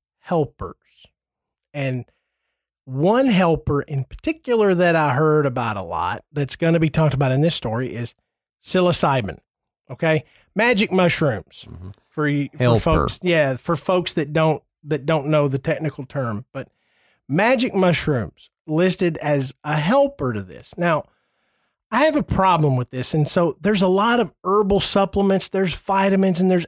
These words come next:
Speaker 1: everything. All, I mean, just the list goes on and on that say that they will help you and, and to achieve this, but they are not drugs. And furthermore, they are not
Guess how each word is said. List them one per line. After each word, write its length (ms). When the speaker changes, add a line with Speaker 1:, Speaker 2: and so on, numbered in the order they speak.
Speaker 1:
everything. 500
All, 240
I 60
mean, 140
just 240
the 80
list 420
goes 220
on 260
and 120
on 360
that 200
say 280
that 200
they 160
will 180
help 320
you 160
and, 280
and 160
to 120
achieve 360
this, 180
but 160
they 140
are 100
not 580
drugs. 600
And 320
furthermore, 560
they 180
are 120
not 340